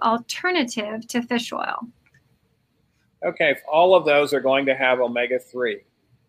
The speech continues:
Speaker 2: Uh, the flax oil is going to have the, the medium chain omega-threes,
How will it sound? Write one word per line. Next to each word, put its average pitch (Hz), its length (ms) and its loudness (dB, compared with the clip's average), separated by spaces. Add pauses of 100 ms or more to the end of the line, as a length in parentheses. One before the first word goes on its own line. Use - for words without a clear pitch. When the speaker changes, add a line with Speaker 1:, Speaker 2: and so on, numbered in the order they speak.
Speaker 2:
Uh, 113 460 0 (260)
the 120 240 -2 (100)
flax 139 480 0
oil 131 420 6
is 120 160 0
going 120 200 0
to 120 80 0
have 117 300 4
the, 113 260 0 (120)
the 117 60 0
medium 120 640 -2
chain 131 540 2
omega-threes, 110 1040 -2